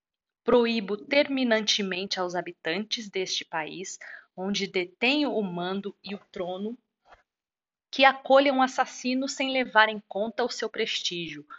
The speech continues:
ou lhe dirijam a palavra, ou lhe permitam emanar-se as suas preces, ou sacrifícios e homenagens aos bons deuses, ou que partilhem com tal homem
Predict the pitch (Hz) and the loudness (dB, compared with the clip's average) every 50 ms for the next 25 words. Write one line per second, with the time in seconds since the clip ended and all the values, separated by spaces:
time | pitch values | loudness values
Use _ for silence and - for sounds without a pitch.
0 | - - - - - _ _ 180 175 180 185 185 196 190 196 226 214 208 202 208 | -20 -20 -20 -20 -20 _ _ -4 -4 -2 -2 -2 -2 0 2 2 2 2 0 0
1 | 202 220 214 214 214 214 247 240 220 175 175 170 - - 143 - _ - - _ | 2 2 2 2 2 2 2 4 6 6 4 4 0 -4 -12 -12 _ -20 -20 _
2 | _ _ _ _ - 330 349 330 311 302 - 285 262 233 220 226 240 240 - 247 | _ _ _ _ 6 8 8 8 6 4 4 2 2 2 2 0 0 0 0 -2
3 | 240 220 - _ _ - 285 311 330 311 285 277 254 226 202 185 185 190 196 196 | -2 -2 -6 _ _ 0 2 2 2 2 2 2 2 2 0 2 2 0 0 -2
4 | - - - 208 196 - - 202 202 196 - - - 175 175 175 175 - - 196 | -4 -8 -8 -8 -6 -4 -4 -4 -4 -4 -6 -6 -6 -4 -6 -6 -6 -6 -4 -2
5 | 170 151 147 151 - - - - - - - - _ - 156 160 - - - 190 | 0 0 -2 -4 -8 -12 -12 -12 -12 -12 -14 -12 _ -8 -8 -8 -8 -8 -8 -8
6 | - - 240 240 - - 254 254 269 269 - 285 277 - - - _ - 277 311 | -6 -6 -6 -8 -6 -2 -2 -2 -2 -2 -4 -6 -6 -6 -8 -8 _ 0 4 4
7 | 302 294 302 269 240 220 214 226 214 214 220 214 196 220 214 214 180 170 185 190 | 4 4 2 0 2 2 2 2 2 0 -2 -2 0 0 0 0 0 -2 -2 -2
8 | 202 202 - 170 151 151 151 151 151 - - - - - - _ _ _ _ _ | -2 -2 -4 -6 -6 -6 -6 -6 -8 -12 -16 -18 -18 -18 -20 _ _ _ _ _
9 | - - _ - - - - 202 196 - 180 175 180 - - 247 302 320 330 294 | -20 -20 _ -12 -12 -10 -10 -6 0 2 2 2 4 2 2 4 4 2 2 0
10 | - - 254 233 - 240 208 190 170 170 185 202 214 226 233 226 - | -2 -4 -4 -2 0 2 2 2 2 2 2 2 2 0 -4 -6 -8